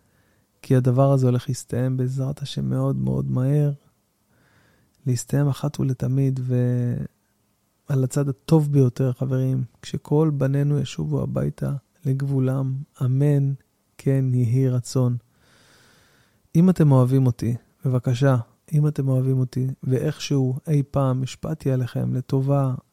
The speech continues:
שימחתי אתכם, הצחקתי אתכם, עשיתי משהו שנגע לכם בלב, ואתם מרגישים צורך לגמול לי טובה, פשוט תקשיבו לפרק תהילים המאוד מאוד חשוב, חשוב הזה שאני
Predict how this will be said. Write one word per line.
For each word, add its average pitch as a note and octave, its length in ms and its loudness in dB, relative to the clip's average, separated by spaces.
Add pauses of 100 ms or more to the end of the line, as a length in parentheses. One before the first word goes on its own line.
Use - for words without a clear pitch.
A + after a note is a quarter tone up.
שימחתי C#3+ 580 -2
אתכם, C3 340 -4
הצחקתי C#3+ 500 -8
אתכם, C3+ 460 -6
עשיתי - 400 -6
משהו D#3 640 2
שנגע - 1200 -2
לכם C#3+ 300 2
בלב, C3 340 2
ואתם B2+ 200 0
מרגישים B2+ 560 0
צורך D3+ 680 2 (720)
לגמול C#3 520 6
לי D3+ 80 6
טובה, C3+ 400 2 (840)
פשוט G3 440 -4 (960)
תקשיבו D#3+ 420 2
לפרק C#3+ 420 0
תהילים C3 580 0 (380)
המאוד C3+ 380 2
מאוד C3+ 220 0
חשוב, C3 380 -4 (260)
חשוב B2 460 -4
הזה A2+ 180 -2
שאני B2 360 -4